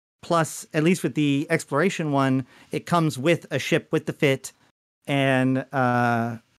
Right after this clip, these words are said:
all of the packs come with a small amount of Plex with it too, just to kinda let you sell the Plex for some extra, like, whatever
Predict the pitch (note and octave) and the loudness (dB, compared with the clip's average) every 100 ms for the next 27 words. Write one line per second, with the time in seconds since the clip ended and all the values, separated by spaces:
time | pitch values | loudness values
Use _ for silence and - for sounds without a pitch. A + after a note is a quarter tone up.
0 | _ - F#3 G3+ E3+ E3+ E3 D3+ - E3 | _ 0 2 2 -2 -2 0 0 -2 0
1 | C#3+ C3 - E3 D3 C#3+ C3+ A#2 - C3+ | 0 0 -2 0 2 2 2 0 0 -2
2 | - B2+ A#2 - - C3 A2+ A2 - - | 0 -2 0 -2 0 2 2 -2 -14 -6
3 | D3+ - D3+ D3+ C#3 C#3+ C#3+ C#3 C3+ B2+ | -4 -2 0 2 2 0 0 0 2 0
4 | - - - - D#3+ C#3+ B2 D3+ C3+ - | -4 -20 -12 2 4 4 0 0 0 0
5 | C#3+ - C3+ C3 B2 - D3 - - C3 | -4 0 2 2 0 0 -2 -2 -2 0
6 | C#3 B2+ C#3+ C#3+ C3+ B2+ B2 | 2 0 0 0 2 2 -2